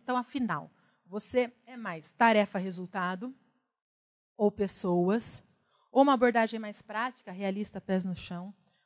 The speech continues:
ou de mudança, que é o agente de mudanças, prefere ambientes em que as coisas mudem, que você possa trazer ideias novas, tenha, é, é, valor isso aí. Foco planejamento, foco equipe, foco qualidade, tá? Bom,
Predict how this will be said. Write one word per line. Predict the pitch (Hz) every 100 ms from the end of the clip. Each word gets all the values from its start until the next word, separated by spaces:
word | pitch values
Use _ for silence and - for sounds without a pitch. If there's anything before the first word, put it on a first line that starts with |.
| _
ou | 240 269
de | 262
mudança, | 254 208 220 240 269 -
que | 220
é | 208
o |
agente | 208 185 233 220
de |
mudanças, | 196 180 190 214 185
prefere | - 170 214 202
ambientes | 185 180 202 190
em | 175
que | 180
as | 170
coisas | 190 175 160
mudem, | 180 220 175 170
que | -
você | 180 185
possa | - 180 -
trazer | - 170 175
ideias | 170 156 147
novas, | 180 208 175
tenha, | - 180 175 - - _
é, | 185 185 185
é, | 175 165 165 156
valor | 156 180 175 214 196
isso | 170 -
aí. | 160 190 269 _ _ _ _ _
Foco | - 262 262
planejamento, | - 277 320 320 233 233 202 190 226 - 285 _ _ _ _ _
foco | - 233 226 240
equipe, | 226 - 254 -
foco | 262 208 208 233
qualidade, | - 214 220 165 135 - - - _ -
tá? | 185 214 - _ _ _
Bom, | 196 151